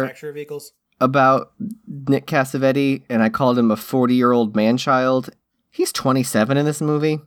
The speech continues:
Speaker 1: Whoa! I would have guessed, like, a, easily thirty-five.
Speaker 2: Thank you. That's why I wrote my note, and then I looked it
Speaker 1: Yeah.
Speaker 2: up, and he and Clint Howard are the same age.
Speaker 1: Wow! That is buck wild.
Speaker 2: And I felt real bad about saying that. Poor guy.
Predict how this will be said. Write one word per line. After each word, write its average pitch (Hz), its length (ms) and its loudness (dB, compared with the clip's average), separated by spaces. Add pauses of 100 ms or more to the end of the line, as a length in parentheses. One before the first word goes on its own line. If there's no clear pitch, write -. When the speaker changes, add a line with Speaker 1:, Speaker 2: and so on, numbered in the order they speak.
(260)
Speaker 1:
Whoa! 220 1200 0
I 160 120 -6
would 180 140 -4
have 156 120 -8
guessed, 151 340 -10
like, 123 200 -8
a, 127 120 -12 (200)
easily 190 560 2
thirty-five. 117 540 -4
Speaker 2:
Thank 226 300 0
you. 175 140 2
That's 208 200 -2
why 214 180 0
I 208 100 2
wrote 185 280 -2
my 185 140 0
note, 185 360 0
and 180 100 0
then 208 80 2
I 196 60 2
looked 202 240 0
it 180 60 2
Speaker 1:
Yeah. 226 120 2
Speaker 2:
up, - 240 -8
and 156 120 0
he 208 200 0
and 208 100 0
Clint 202 220 0
Howard 185 320 0
are 160 60 0
the 156 60 0
same 180 260 0
age. - 360 0 (420)
Speaker 1:
Wow! 196 1000 -2
That 175 180 -2
is 147 120 -8
buck 135 260 -6
wild. 107 460 -8 (360)
Speaker 2:
And 151 100 2
I 151 100 2
felt 147 280 0
real 175 180 0
bad 170 240 2
about 123 180 0
saying 180 300 0
that. 107 260 0
Poor 175 200 0
guy. 139 260 0